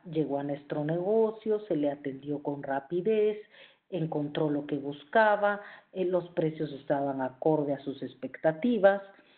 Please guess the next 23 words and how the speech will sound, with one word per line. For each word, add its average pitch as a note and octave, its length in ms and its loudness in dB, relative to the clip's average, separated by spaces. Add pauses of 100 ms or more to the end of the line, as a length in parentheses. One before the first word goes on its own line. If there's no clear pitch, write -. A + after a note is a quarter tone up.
(260)
eh, D#3+ 380 2
solicitó E3 540 0
el D#3 80 4
baño E3+ 380 4
y D#3+ 40 -4
se D#3+ 120 -2
le C#3 120 0
prestó D#3+ 480 0
y F3 100 0
el C#3 80 0
baño C#3+ 280 0
está C#3 200 -2
vaciado, D#3 600 2
limpio D#3 640 0
y C3+ 100 -6
adecuado. G3 840 2 (460)
El G3+ 180 0
personal D3 520 2
era C3+ 160 -2
muy C3+ 200 -4
amable, G#3 580 2
estaba D3 380 2
totalmente C#3+ 800 -2